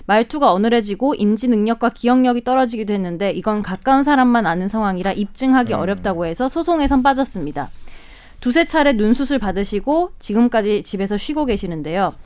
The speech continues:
Speaker 1: 보험사와 합의를 봐야 할 때가 되고 주변에서 교통사고 전문 변호사랑 상의해보란 말을 들어서 한 법무법인과 수임 계약을 하고 소송에 들어가게 됐습니다.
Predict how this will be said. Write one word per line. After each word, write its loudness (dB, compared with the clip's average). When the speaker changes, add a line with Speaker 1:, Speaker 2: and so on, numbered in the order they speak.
Speaker 1:
보험사와 6
합의를 2
봐야 4
할 2
때가 0
되고 0
주변에서 2
교통사고 2
전문 2
변호사랑 4
상의해보란 0
말을 -4
들어서 2
한 2
법무법인과 2
수임 -2
계약을 2
하고 -2
소송에 0
들어가게 -6
됐습니다. -8